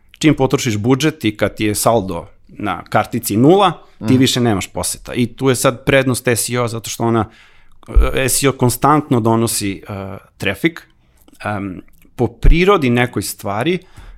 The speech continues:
Speaker 1: te, ti upiti koji ljudi googlaju su sa S E O strane bliži konverziji.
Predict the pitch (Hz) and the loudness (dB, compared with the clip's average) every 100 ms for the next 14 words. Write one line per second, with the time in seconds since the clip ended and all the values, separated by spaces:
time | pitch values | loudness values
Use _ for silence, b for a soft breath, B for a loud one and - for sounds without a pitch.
0 | b 147 147 - 165 160 156 147 127 - | b 2 2 2 4 6 4 -2 -4 -2
1 | 131 135 151 127 123 135 170 156 151 123 | 0 2 0 0 -2 -2 0 0 0 -8
2 | - - - - - 107 156 - 208 185 | -10 -20 -18 -10 -4 -2 -2 -2 -4 -6
3 | - 175 185 165 123 147 156 127 127 113 | 0 2 4 2 2 2 2 0 0 2
4 | 107 101 101 | 2 0 -4